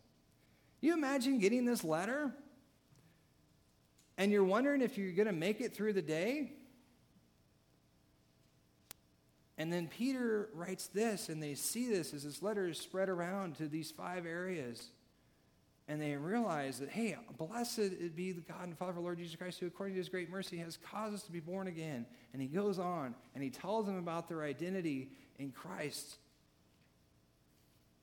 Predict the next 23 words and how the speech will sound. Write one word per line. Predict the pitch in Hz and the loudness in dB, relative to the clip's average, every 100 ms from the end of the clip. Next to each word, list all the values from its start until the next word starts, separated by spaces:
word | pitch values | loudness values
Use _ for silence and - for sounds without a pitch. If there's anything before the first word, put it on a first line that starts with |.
| _ _ _ _ | _ _ _ _
So | - 202 | 2 4
in | 190 | 6
verses | 240 240 208 | 2 0 -2
three | 233 | 0
to | 220 | 0
five, | 208 196 196 | -2 -2 -2
he | 165 | -2
highlights | - 202 208 208 202 | -4 -4 -2 -2 -4
that. | 170 151 151 - | -4 -4 -4 -4
And | 160 | -2
then | 190 190 | 0 0
in | |
verses | 175 220 214 180 | 0 -2 -2 -4
six | - 220 - | -4 -6 -6
to | 190 | -6
nine, | 196 185 156 143 | -4 -4 -4 -4
he | 175 | -6
talks | 151 190 202 - | -6 -8 -8 -6
about | 175 175 175 | -4 -4 -2
the | |
role | 165 180 165 | -2 0 -2
faith | - 196 190 170 - | -6 -2 -2 -2 -6
plays | - 165 175 156 123 131 131 | -8 -2 0 0 0 -2 -8